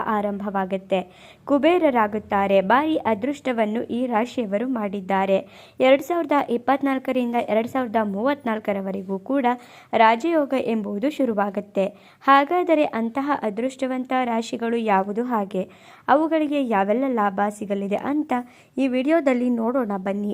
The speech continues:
ಅದಕ್ಕೂ ಮುನ್ನ ನೀವೇನಾದರೂ ಕುಬೇರನ ಭಕ್ತರಾಗಿದ್ದಲ್ಲಿ ಈ ವಿಡಿಯೋಗೆ ಈಗಲೇ ಒಂದು ಲೈಕ್ ಕೊಡಿ ಮತ್ತು ತಪ್ಪದೇ ನಮ್ಮ ಎ ಟಿ ವಿ ಕರ್ನಾಟಕ YouTube ಚಾನಲನ್ನು ಸಬ್ಸ್ಕ್ರೈಬ್ ಮಾಡ್ಕೊಳ್ಳಿ.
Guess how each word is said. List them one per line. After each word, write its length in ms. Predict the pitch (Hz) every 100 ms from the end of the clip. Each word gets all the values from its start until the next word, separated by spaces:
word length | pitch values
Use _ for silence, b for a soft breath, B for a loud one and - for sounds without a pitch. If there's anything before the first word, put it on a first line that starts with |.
| -
ಅದಕ್ಕೂ 420 | 208 202 220 -
ಮುನ್ನ 300 | 208 269 285 262 311 B B -
ನೀವೇನಾದರೂ 880 | 269 285 330 330 233 202 214 208 208 - _ _
ಕುಬೇರನ 480 | 262 247 311 320 269 220
ಭಕ್ತರಾಗಿದ್ದಲ್ಲಿ 1000 | 196 196 - 254 262 254 240 269 269 311 b b b
ಈ 80 | 269 277
ವಿಡಿಯೋಗೆ 500 | 294 339 320 247 254 -
ಈಗಲೇ 300 | 202 202 233
ಒಂದು 240 | 262 254
ಲೈಕ್ 220 | 262 262 254
ಕೊಡಿ 220 | 214 196
ಮತ್ತು 360 | 202 294 302 262 269 B B -
ತಪ್ಪದೇ 340 | 254 302 330
ನಮ್ಮ 240 | 330 294 254 -
ಎ 80 | 220
ಟಿ 140 | 226 285
ವಿ 120 | 311
ಕರ್ನಾಟಕ 640 | 302 269 262 247 247 247 247
YouTube 360 | 240 220 269 269
ಚಾನಲನ್ನು 520 | 254 226 220 214 214
ಸಬ್ಸ್ಕ್ರೈಬ್ 580 | 214 202 - 233 254 254
ಮಾಡ್ಕೊಳ್ಳಿ. 540 | 254 240 - 196 196